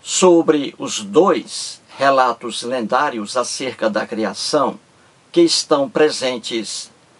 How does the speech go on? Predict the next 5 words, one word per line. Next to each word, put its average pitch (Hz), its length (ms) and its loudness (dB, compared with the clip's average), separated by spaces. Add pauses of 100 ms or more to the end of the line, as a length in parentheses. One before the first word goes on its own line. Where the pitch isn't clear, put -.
(120)
na 131 160 0
Bíblia, - 640 0 (720)
no 139 220 0
primeiro 131 440 -2
livro, 113 520 -8